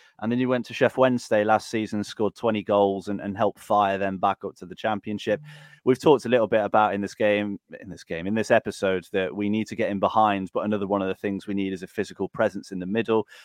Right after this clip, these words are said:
Um, I think since Chris Martin, we've not really had a striker. I know Kazim tried his best.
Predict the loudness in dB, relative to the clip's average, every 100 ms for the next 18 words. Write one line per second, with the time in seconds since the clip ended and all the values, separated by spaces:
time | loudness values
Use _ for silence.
0 | _ 0 0 0 -2 -6 -8 -8 -8 -10
1 | -10 -6 -6 2 4 4 2 -8 -6 -4
2 | -4 -4 -4 -6 0 2 2 0 -2 -4
3 | -2 -4 -4 -8 -2 0 -2 -2 -2 -2
4 | -10